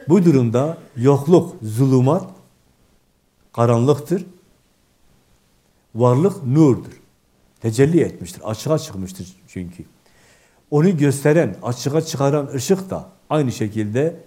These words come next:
zahiri nurdur. Zahiri olarak nurun olması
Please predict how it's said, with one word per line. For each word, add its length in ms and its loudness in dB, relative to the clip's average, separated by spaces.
zahiri 600 0
nurdur. 420 -6
Zahiri 380 4
olarak 440 0
nurun 300 2
olması 580 -2